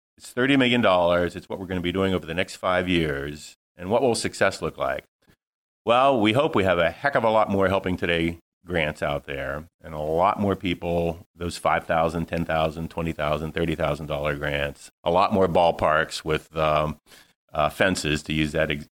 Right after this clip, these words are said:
first example. We hope that we'll have, you know, maybe five, six multi-million dollar grants that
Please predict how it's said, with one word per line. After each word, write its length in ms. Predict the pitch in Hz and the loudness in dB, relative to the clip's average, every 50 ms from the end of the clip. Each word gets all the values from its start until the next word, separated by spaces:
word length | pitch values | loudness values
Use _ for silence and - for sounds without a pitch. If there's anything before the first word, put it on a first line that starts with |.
| _ _ - | _ _ -8
first 220 | 92 87 - - | -6 -6 -6 -6
example. 640 | 78 73 69 71 67 67 67 67 - 69 71 76 - _ _ _ _ _ _ _ _ _ _ _ _ - | -10 -10 -8 -8 -8 -8 -10 -12 -10 -10 -10 -10 -12 _ _ _ _ _ _ _ _ _ _ _ _ -2
We 140 | 104 113 | 0 0
hope 320 | 113 135 135 131 131 131 - | 2 2 2 2 2 0 0
that 120 | 107 - | 0 2
we'll 200 | 110 98 98 101 | 2 2 2 2
have, 880 | 101 107 98 98 95 95 92 92 92 92 92 92 90 - - - - _ _ _ _ | 4 4 4 6 6 6 6 6 4 4 2 0 -6 -8 -16 -20 -20 _ _ _ _
you 200 | - - 127 139 | -6 -2 0 2
know, 120 | 135 127 123 | 2 4 4
maybe 360 | 117 107 110 110 113 113 110 | 4 2 2 4 4 4 4
five, 1080 | 110 - - 87 92 95 98 98 101 101 98 98 98 98 98 98 98 95 98 92 92 - | 2 2 0 2 4 4 4 4 4 4 4 6 6 4 4 4 2 2 0 -2 -4 -6
six 800 | - - - 107 101 98 - - - - - - - - - - - | -14 -4 -2 0 0 0 -2 -8 -14 -12 -10 -10 -10 -10 -12 -10 -4
multi-million 580 | 95 92 92 - - 95 92 90 90 90 87 90 | -2 -2 -2 -2 -2 0 2 2 2 2 2 2
dollar 300 | 90 85 82 82 82 82 | 2 2 2 2 0 0
grants 680 | 85 85 87 87 87 87 87 87 87 - - - - _ | -2 -2 -2 0 0 2 2 0 0 -4 -8 -18 -18 _
that 220 | 82 82 85 85 | -8 -8 -8 -8